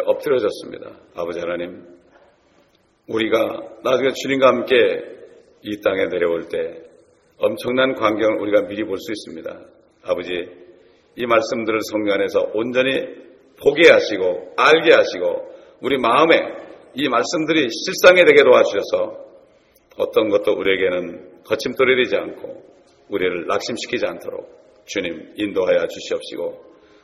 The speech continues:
소망 가운데 살게 도와주시옵소서. 성령 안에 온전히 거하게 도와주시옵소서. 참 포도나무이신 예수 그리스도에게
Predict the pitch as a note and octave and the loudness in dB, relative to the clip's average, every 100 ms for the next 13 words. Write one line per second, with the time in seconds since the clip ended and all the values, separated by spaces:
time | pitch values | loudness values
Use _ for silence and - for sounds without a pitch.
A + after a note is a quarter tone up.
0 | - - B2+ B2+ B2+ B2+ B2 A#2+ A#2+ A2+ | -20 -4 2 2 4 6 6 6 8 8
1 | A2 A2 A2 A2 G#2 G#2 G2+ F#2+ G#2 G2 | 6 6 6 6 6 8 6 4 0 -2
2 | G2+ G2+ - - - - - - _ _ | -2 -2 -4 -6 -8 -12 -16 -20 _ _
3 | _ _ _ _ _ _ - B2 C3+ C#3+ | _ _ _ _ _ _ 2 2 6 6
4 | C#3+ D3 D3 - - - - - C#3 E3+ | 6 6 6 2 -4 -16 -20 2 4 6
5 | E3+ F3 E3+ D3 D3 C#3+ C#3 C3 - A2+ | 8 8 8 8 8 8 10 8 6 -4
6 | - - E2 F#2 F2+ - - - - _ | -4 -4 -6 -8 -10 -12 -20 -20 -20 _
7 | - B2+ A#2+ - A#2+ A2 G#2+ G#2 G#2 G#2 | -4 -2 0 2 4 6 4 0 -2 -4
8 | G2+ G2 F#2+ F#2 - F#2+ F#2 | -4 -4 -10 -10 -8 -6 -4